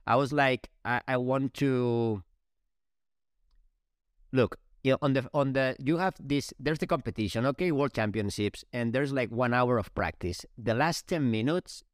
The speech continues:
is when you are done, and this ten minutes between when you're done and you're gonna be called in are the more scary moment of, of, of the whole thing,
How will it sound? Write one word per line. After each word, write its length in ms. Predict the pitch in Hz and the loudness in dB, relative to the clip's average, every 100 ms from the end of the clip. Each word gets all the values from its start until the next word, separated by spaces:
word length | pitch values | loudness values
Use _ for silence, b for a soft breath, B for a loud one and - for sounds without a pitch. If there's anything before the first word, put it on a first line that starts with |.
| _ | _
is 140 | - 117 | -4 0
when 240 | 123 113 | 2 2
you 140 | 101 113 | 2 2
are 100 | 101 | 2
done, 460 | 95 101 143 170 - _ _ _ | 0 0 0 -4 -8 _ _ _
and 260 | - 107 104 - _ 110 | -2 -2 -2 -6 _ -2
this 220 | 143 160 | 0 0
ten 240 | 165 151 139 | 0 0 2
minutes 240 | 135 123 | 0 0
between 420 | 123 - 120 113 | -4 0 0 2
when 160 | 107 107 | 2 2
you're 140 | 131 | 2
done 320 | 123 123 117 110 | 2 2 2 0
and 220 | - 113 104 | -2 -2 0
you're 80 | |
gonna 180 | 117 120 | 0 0
be 180 | 98 101 - | 0 -6 -4
called 360 | - 117 139 151 - | 0 2 0 -2 -4
in 320 | 107 131 185 - _ _ _ _ _ - | -2 0 -2 -4 _ _ _ _ _ -4
are 120 | 104 | -2
the 120 | 92 | 0
more 300 | 98 107 110 | 2 2 2
scary 640 | 101 - - 113 110 113 110 _ - - _ - | -2 -6 0 2 4 2 0 _ -20 -20 _ -6
moment 500 | 107 107 120 120 135 - | -2 2 4 4 0 0
of, 260 | 98 - - _ _ | -2 -4 -14 _ _
of, 240 | - 98 - | -6 -6 -4
of 180 | 107 95 | -4 0
the 100 | 95 | 0
whole 260 | 110 104 | 2 0
thing, 340 | 90 104 87 | 0 -2 0